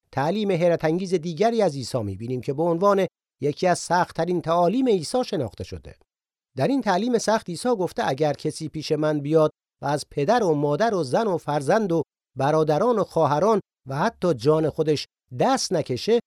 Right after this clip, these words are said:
نمی‌تونه شاگرد من باشه. کسی که صلیب خود رو بر نداره و با من نیاد، نمی‌تونه شاگرد من باشه.» در اینجا هم عیسی همون چیزی رو میگه که در مورد دوستی با خدا گفت: «اگر می‌خواهید شاگرد من بشید،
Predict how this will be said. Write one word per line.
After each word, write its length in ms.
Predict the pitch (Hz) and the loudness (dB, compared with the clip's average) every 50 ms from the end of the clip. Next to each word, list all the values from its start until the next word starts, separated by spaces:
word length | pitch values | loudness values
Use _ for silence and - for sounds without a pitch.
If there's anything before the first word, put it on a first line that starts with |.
| _ _ _ - | _ _ _ -8
نمی‌تونه 420 | 208 254 277 269 226 - 160 139 120 | -4 -2 -2 -2 -2 -2 -2 -2 -2
شاگرد 460 | - - 120 104 95 110 104 95 101 | -2 -4 -4 -4 -4 -4 -6 -6 -8
من 240 | 92 92 90 90 85 | -10 -10 -10 -12 -12
باشه. 320 | 82 80 - - - - _ _ _ _ _ _ _ _ _ | -14 -14 -16 -18 -20 -20 _ _ _ _ _ _ _ _ _
کسی 240 | - 127 131 - 175 | -4 -4 -4 -4 -4
که 140 | 139 175 151 | -2 -2 -2
صلیب 440 | - - 165 160 202 262 277 233 220 | -2 0 -2 0 0 0 2 0 0
خود 240 | - - 170 - | 0 0 -2 2
رو 100 | 147 156 | 2 2
بر 220 | 143 139 160 226 254 233 | 4 4 2 2 2 2
نداره 320 | 208 170 165 156 160 156 | 0 0 2 2 2 2
و 120 | 151 156 | 2 2
با 140 | 151 156 156 | 2 2 2
من 280 | 151 156 156 160 160 170 | 2 2 0 0 0 0
نیاد، 320 | 170 175 208 240 254 247 _ _ _ _ _ - | 2 2 4 4 2 2 _ _ _ _ _ -6
نمی‌تونه 460 | 127 151 226 269 277 247 - 233 208 | 0 2 2 2 2 0 0 0 0
شاگرد 460 | 175 - 156 139 120 110 120 113 101 107 | 0 0 0 -2 0 0 -2 -4 -4 -4
من 260 | 101 98 90 90 87 | -6 -8 -8 -10 -12
باشه.» 300 | 82 80 - - - - _ _ _ _ _ _ _ _ - | -14 -14 -16 -18 -20 -20 _ _ _ _ _ _ _ _ -6
در 120 | 107 131 170 | -2 -2 0
اینجا 320 | 214 254 254 247 269 254 | 0 0 0 2 2 2
هم 160 | 196 214 208 | 2 2 0
عیسی 220 | 196 185 156 - 196 | 0 -2 0 0 0
همون 340 | 170 139 190 - - 208 196 | 2 2 2 2 2 0 0
چیزی 300 | - - 220 214 185 190 | 0 -4 -4 -4 -2 0
رو 100 | 190 185 | 0 0
میگه 220 | 180 170 165 170 | 0 0 -2 -4
که 240 | - - 185 170 - _ _ _ _ _ | -2 2 2 0 0 _ _ _ _ _
در 180 | - 139 156 156 | -4 -2 0 0
مورد 300 | 156 170 190 220 240 208 | 2 2 2 0 0 0
دوستی 460 | 190 151 160 143 - - - 185 170 | -2 -4 -4 -10 -10 -6 -2 -2 0
با 140 | 156 156 131 | 2 0 -2
خدا 360 | - - 143 156 214 233 220 | -2 -4 -4 -4 -2 -4 -4
گفت: 320 | 147 98 78 - _ _ _ _ _ _ - | -6 -10 -14 -14 _ _ _ _ _ _ -12
«اگر 300 | 151 135 135 156 151 151 | -10 -2 0 0 2 2
می‌خواهید 440 | 190 262 262 - - 202 190 202 - | 2 0 0 2 2 2 2 2 -2
شاگرد 540 | - - - 160 151 156 254 294 277 196 202 | -4 -2 0 0 0 2 0 -2 0 0 0
من 240 | 185 170 151 147 | 0 0 0 -2
بشید، 400 | 135 131 - - 196 196 185 151 | -2 -4 -6 -4 -4 -4 -4 -6